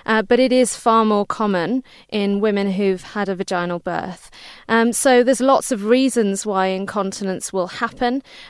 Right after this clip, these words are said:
Um, obviously trauma during pregnancy, um, but also just from carrying the pregnancy, that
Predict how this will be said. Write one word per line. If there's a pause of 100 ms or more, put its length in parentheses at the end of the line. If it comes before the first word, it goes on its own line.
Um,
obviously
trauma (140)
during (260)
pregnancy, (400)
um,
but
also
just
from
carrying
the
pregnancy,
that